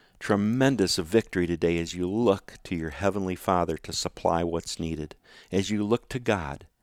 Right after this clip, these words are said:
to deliver you from any fear that you might have, that you might be able to live the life of joy and peace that He's called you to, and that's rightfully yours in Christ. Please visit the website, the solution radio show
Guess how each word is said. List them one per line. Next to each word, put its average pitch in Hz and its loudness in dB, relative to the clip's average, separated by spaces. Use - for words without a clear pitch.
to 107 -2
deliver 98 4
you 87 -4
from 95 -4
any 110 0
fear 104 2
that 82 -4
you 104 -4
might 87 -2
have, 82 -4
that 113 4
you 135 2
might 123 2
be 98 2
able 98 2
to - -4
live 107 4
the 95 4
life 101 4
of 82 -6
joy 98 4
and 80 -6
peace 117 -2
that 85 -2
He's 95 -6
called 92 6
you 85 -8
to, 95 -2
and 135 0
that's 117 0
rightfully 107 4
yours 101 0
in 107 2
Christ. - 0
Please 101 -2
visit 104 0
the - 2
website, 110 2
the - -4
solution 101 -2
radio 107 0
show 101 2